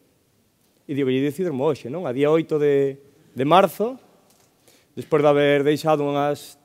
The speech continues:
distintas ofertas noutros sitios, pois, bueno, pois digo, "Pois hai que facer chuletóns, facemos chuletóns."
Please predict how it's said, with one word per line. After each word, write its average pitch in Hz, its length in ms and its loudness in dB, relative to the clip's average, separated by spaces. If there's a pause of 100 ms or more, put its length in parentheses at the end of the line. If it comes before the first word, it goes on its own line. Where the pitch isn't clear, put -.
distintas 139 400 -2
ofertas 135 720 -2 (640)
noutros 165 400 2
sitios, 202 320 0
pois, 131 240 2
bueno, 160 320 0
pois 143 160 -4
digo, 143 160 0
"Pois 170 160 -4
hai 175 40 -2
que 165 80 -4
facer 180 120 -2
chuletóns, 185 400 -2
facemos 190 240 -8
chuletóns." 107 560 -12